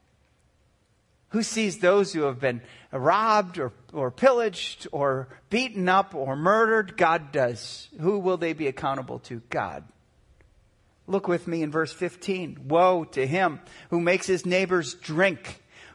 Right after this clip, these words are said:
You pour out your wrath and make them drunk in order to gaze at their nakedness." This is immorality. Who sees immorality in our world today? That breaks the heart of God.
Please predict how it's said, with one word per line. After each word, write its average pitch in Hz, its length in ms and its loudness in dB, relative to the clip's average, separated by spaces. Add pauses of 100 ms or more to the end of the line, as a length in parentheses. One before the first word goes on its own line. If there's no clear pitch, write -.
(120)
You 185 160 -2
pour 262 360 4
out 277 220 4
your 233 180 6
wrath 175 440 2
and 160 160 -4
make 180 240 -2
them 151 240 -4
drunk 147 420 0
in 139 80 -4
order 139 220 -2
to 120 80 -4
gaze 147 440 -2
at 139 120 -12
their 127 100 -2
nakedness." 120 800 -6 (160)
This 196 160 -8
is 185 100 -8
immorality. 147 760 -4 (240)
Who 214 160 -4
sees 180 280 -6
immorality 127 640 -2
in 123 100 -6
our 120 140 -4
world 123 320 -6
today? 131 380 -6 (640)
That 147 200 -6
breaks 175 360 0
the 170 160 -4
heart 160 380 -2 (440)
of 131 200 -10
God. 117 360 0